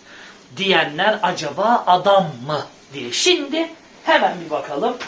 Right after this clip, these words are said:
Öncelikle ne yapıyoruz? Tüketicimizin dediği gibi ben bunu buraya getiriyorum.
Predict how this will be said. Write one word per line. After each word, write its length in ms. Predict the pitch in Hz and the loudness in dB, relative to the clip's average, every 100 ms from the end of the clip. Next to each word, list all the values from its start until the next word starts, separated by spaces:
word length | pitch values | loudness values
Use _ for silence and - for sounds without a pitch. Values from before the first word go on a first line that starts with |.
| - - - - - - - - - | -16 -18 -16 -16 -16 -18 -20 -10 4
Öncelikle 580 | 302 262 247 226 214 214 | 4 4 -2 -2 0 4
ne 40 | |
yapıyoruz? 540 | 262 269 220 190 233 - - | 4 4 0 0 0 -4 -14
Tüketicimizin 840 | - 254 262 247 226 240 226 226 214 | -12 -6 -6 -6 -4 -4 -2 -4 -4
dediği 340 | 226 220 226 | -4 -2 -2
gibi 300 | 190 165 147 165 | -2 -2 -2 0
ben 260 | 240 254 233 | 4 4 2
bunu 220 | 208 196 | -4 -4
buraya 240 | 226 226 | -2 0
getiriyorum. 600 | 190 220 220 247 240 226 | 0 -2 -2 2 4 4